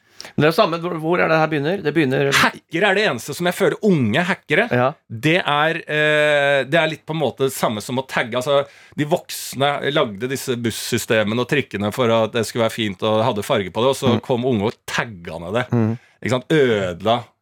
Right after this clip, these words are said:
Speaker 2: det de voksne <laughs> prøvde å bygge opp av estetikk og hadde blitt, eh, sånn vi vil ha det.
Speaker 1: Mm.
Speaker 2: Hackere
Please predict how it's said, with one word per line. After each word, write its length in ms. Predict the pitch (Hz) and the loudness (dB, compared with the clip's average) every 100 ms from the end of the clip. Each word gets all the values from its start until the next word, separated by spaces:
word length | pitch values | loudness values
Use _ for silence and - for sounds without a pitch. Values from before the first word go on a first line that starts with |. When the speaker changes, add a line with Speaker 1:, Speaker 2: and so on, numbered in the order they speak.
| _ _ _ _ _ | _ _ _ _ _
Speaker 2:
det 240 | - 110 117 | -6 0 2
de 60 | |
voksne 640 | 123 127 - - 123 143 113 | 0 -2 -4 -4 -2 -2 -2
<laughs> 40 | |
prøvde 300 | - 135 101 | 0 0 0
å 60 | 104 | 0
bygge 220 | 117 240 | 2 2
opp 160 | 220 - - | 0 -2 -2
av 60 | |
estetikk 580 | 107 - 240 - - - | -2 -2 -4 -6 -6 -2
og 80 | 110 | 0
hadde 200 | 110 104 | 0 0
blitt, 320 | 107 - - | -4 -6 -4
eh, 500 | 117 107 104 104 104 | 0 2 2 2 0
sånn 300 | 101 - 98 | 0 -2 -2
vi 80 | 98 | 0
vil 100 | 110 | 0
ha 160 | 110 92 | 0 0
det. 180 | 113 123 - | 0 -2 -2
Speaker 1:
Mm. 280 | 113 101 107 - | 0 0 -4 -4
Speaker 2:
Hackere 680 | 180 - _ - 117 175 | -6 -6 _ -8 -2 -2